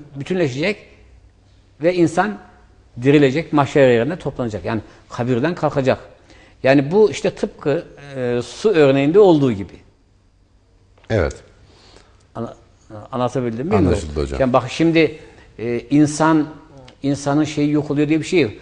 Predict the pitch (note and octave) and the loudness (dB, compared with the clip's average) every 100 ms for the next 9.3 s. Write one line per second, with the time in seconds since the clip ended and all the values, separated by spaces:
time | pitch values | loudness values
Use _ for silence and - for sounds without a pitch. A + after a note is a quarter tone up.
0 | - - - D3 E3 E3 D#3+ D#3+ E3+ E3 | -20 -8 0 2 2 0 0 0 2 0
1 | F3 F3 F3+ F3 G#3 G#3+ D3 F3+ D4 - | 0 0 2 2 6 4 4 0 -2 -10
2 | - _ _ _ _ _ _ _ _ _ | -20 _ _ _ _ _ _ _ _ _
3 | _ _ _ _ _ _ _ _ _ _ | _ _ _ _ _ _ _ _ _ _
4 | _ C3+ B2 - F#3 F#3+ G#3 D#3+ G#2 - | _ -6 -4 0 0 6 6 6 0 -4
5 | - B2+ G#2+ F2 D#2 F2 A2 A#2 B2+ C3+ | -4 -2 -2 -4 -6 -4 -4 0 0 2
6 | C#3+ - G#3 A3 - - _ _ _ _ | 0 0 -2 -2 -4 -20 _ _ _ _
7 | _ - C#3+ C#3+ F#3+ B3+ G3+ D3+ - C3 | _ 0 2 2 4 6 6 4 0 -4
8 | A2+ - G#2 D2+ D2 - - _ - A#2+ | -4 -4 -4 -4 -8 -18 -20 _ -2 2
9 | F3 D3+ - | 4 2 -2